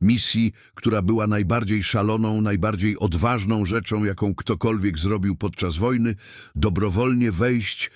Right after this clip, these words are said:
do obozu śmierci, żeby zorganizować opór, żeby wysyłać raporty,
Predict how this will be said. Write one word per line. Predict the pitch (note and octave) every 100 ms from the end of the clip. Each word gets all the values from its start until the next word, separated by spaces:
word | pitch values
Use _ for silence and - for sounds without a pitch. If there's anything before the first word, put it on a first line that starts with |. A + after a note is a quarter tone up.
| _
do | D#2 A2
obozu | - F2+ F#2+ A2 F2+ G2+
śmierci, | - E2+ A#2 A#2 F#2 - A2+ G2 - - -
żeby | D2+ G2+ G#2
zorganizować | F2 F#2+ F2+ G2+ F#2+ G#2+ G2+ F#2+ -
opór, | B2 G#2 A2 A2 F#2+ - -
żeby | D#2+ G#2+ G#2
wysyłać | F2 G2 - A#2+ G2+ G2
raporty, | F#2 D#2+ A#2+ A2 - G#2